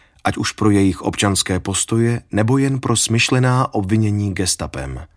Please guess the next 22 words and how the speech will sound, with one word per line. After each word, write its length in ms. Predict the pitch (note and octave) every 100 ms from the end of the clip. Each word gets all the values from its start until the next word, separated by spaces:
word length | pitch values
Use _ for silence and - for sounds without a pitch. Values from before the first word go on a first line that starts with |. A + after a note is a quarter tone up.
| _ _ _ _ _ _ _ _ -
Na 100 | A#2
střelnici 680 | A#2+ - C3+ B2 A2+ - F#2+
zahynuli 500 | F#2 F#2 G#2 G2+ F#2
děti, 500 | E2+ G#2 - C2+ C#2+ _ -
staří 400 | - F#2+ G2+ F#2+
lidé, 460 | G2 F#2 D#2 C#2 - _ _
občané 520 | - B2+ - A#2+ G#2+ G2+
s 60 |
handicapem, 720 | G#2+ A#2 A2 F#2+ - D2+ D2 - _ _
tuláci 640 | - C3+ C3 B2+ - A2+ A2
stejně 420 | - - B2+ A#2+
jako 220 | A2 -
majitelé 460 | G#2+ G#2+ A2+ A2 G2
továren, 640 | G#2+ G#2 G2+ G#2 G#2+ G#2+ - - - - -
živnostníci, 1080 | G2 B2+ C3+ C3 - A2 G#2 - D#2+ C#2+ - _
židé, 480 | G2 A2 C#3+ A#2 F2 F2
komunisté 800 | C#3 C3+ A#2+ F#2+ - F2 D#2 D2+ - - -
a 120 | G2
prvorepublikoví 1000 | F#2 C#3+ C3+ C#3 C3 C#3 B2+ A#2+ C3 A#2+
příslušníci 800 | G#2 B2 - C3 - B2+ A#2 B2+
československé 840 | - A#2 - G#2+ G#2 G#2 G2 G2+ F#2+
armády. 580 | F#2+ F2+ E2 D2 C#2